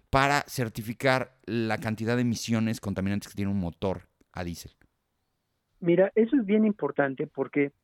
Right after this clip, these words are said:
Speaker 2: parte de un programa que la onu lanza, que se llama Adaptación Basada en Ecosistema. Cuando tú llegas a un ecosistema a operar,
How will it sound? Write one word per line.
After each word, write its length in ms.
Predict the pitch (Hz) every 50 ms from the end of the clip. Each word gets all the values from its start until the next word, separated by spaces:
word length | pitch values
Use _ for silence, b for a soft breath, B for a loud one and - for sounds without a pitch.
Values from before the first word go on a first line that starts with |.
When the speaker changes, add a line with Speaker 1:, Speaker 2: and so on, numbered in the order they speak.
| b b b b b b b b b _ _ _ _ _ _ _ 226 185 160 - _ - - - _ - - 170 _
Speaker 2:
parte 300 | - 214 233 233 - 269 226
de 60 | 214
un 100 | 214 208
programa 480 | 208 196 185 170 170 160 156 165 165 -
que 100 | - 135
la 220 | 139 139 139 139
onu 480 | 147 156 160 160 156 160 170 180 196 - _ _ _ _ _ _ _ _ _ _ _ _ _ -
lanza, 600 | 214 147 147 147 156 147 143 139 139 - 123 117 - _ _
que 80 | -
se 120 | - - 156
llama 220 | 156 165 175 190 -
Adaptación 640 | - 135 139 147 - - - 139 - - 180 180 175
Basada 320 | 156 147 - - 156 151
en 100 | 151 156
Ecosistema. 640 | 151 - - - - - - - 147 139 139 139 _ _ _ _ _ _ _ _ _ _ _ _ _ _ b b b b _ _ _ _ _ _
Cuando 280 | - 202 208 202 226 226
tú 140 | - 294 294
llegas 280 | 294 262 240 233 220 -
a 40 | 226
un 80 | 220
ecosistema 520 | 214 185 - 160 156 - _ - 175 170 170
a 40 | 160
operar, 340 | - - 151 143 165 -